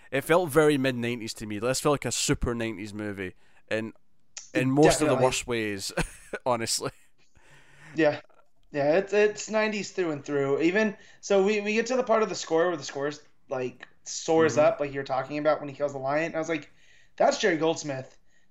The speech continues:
Speaker 2: because I know, and I, I don't know
Speaker 1: Mm-hmm.
Speaker 2: scores that well, but from, from going to Disneyland a lot, there's a ride called Soarin'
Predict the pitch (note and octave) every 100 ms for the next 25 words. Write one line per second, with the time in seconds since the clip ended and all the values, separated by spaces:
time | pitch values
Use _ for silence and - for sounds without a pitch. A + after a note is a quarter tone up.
0 | - D3 D#3 D#3+ D#3 D#3 D3 - - -
1 | - - F#3+ B3 C4 G3+ E3 D#3 D#3+ F#3
2 | G3 - A#3+ C4+ A#3+ B3 - A#2+ G#3+ C4+
3 | D4 D4 - _ - - A#3+ G3+ A3 A#3+
4 | B3+ B3+ _ - _ _ - - C#3 A3
5 | A3 G#3 - - G#3+ G#3+ G3+ F#3+ G3 B3
6 | B3 F#3+ G3 G#3 F#3 E3+ D#3+ - D3 E3
7 | E3 E3 C3 D3 D3+ D#3+ D#3